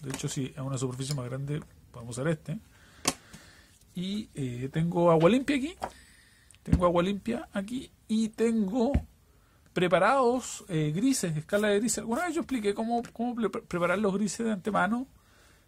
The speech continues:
en el, en la clase en que se llama a trabajar con, con grises aguadas. Yo preparé dos frascos, uno con gris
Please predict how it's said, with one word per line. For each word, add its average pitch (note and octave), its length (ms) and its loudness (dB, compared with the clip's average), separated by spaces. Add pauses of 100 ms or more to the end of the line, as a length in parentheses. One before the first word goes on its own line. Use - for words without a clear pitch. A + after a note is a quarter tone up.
(140)
en C#3+ 200 0
el, B2 720 -2 (640)
en C#3 160 0
la C3+ 140 2
clase G3+ 300 8
en G#3 80 4
que G3+ 120 4
se E3 100 4
llama A3+ 300 10
a A3+ 40 8
trabajar A3 340 6
con, A3+ 360 2
con G3+ 340 -4
grises G#3 300 4
aguadas. G3+ 400 4 (440)
Yo G3 80 -6
preparé G3+ 260 4
dos A3 160 4
frascos, A#3 360 0
uno A3 180 -2
con F#3 160 -4
gris G3+ 360 -4